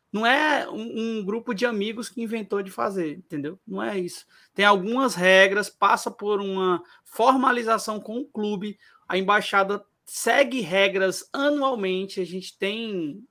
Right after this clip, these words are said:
coisas que a gente tem que seguir junto ao estatuto do clube. É uma, são coisas que realmente são feitas exatamente para que o clube seja representado no lugar onde tá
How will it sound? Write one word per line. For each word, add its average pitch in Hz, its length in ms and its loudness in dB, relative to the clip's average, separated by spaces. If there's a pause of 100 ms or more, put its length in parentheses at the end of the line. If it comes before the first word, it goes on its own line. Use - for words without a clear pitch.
(160)
coisas 202 420 2
que 190 100 -8
a - 20 -6
gente 185 220 -12
tem 202 160 -6
que - 80 -16
seguir 175 300 -12
junto 214 440 -8
ao 202 120 2
estatuto 185 520 -6
do 165 100 -10
clube. 170 340 -6 (340)
É - 60 -8
uma, 196 280 -2
são 208 200 -6
coisas 202 520 2
que 214 320 -10
realmente 185 760 -2 (240)
são - 280 -6
feitas 185 1120 -2 (120)
exatamente 214 800 2
para 202 680 10 (420)
que 233 80 -4
o 240 60 -2
clube 233 760 -4
seja 208 320 -2
representado 220 1300 0 (560)
no 240 160 -4
lugar 180 240 0
onde 185 160 -6
tá 196 160 -8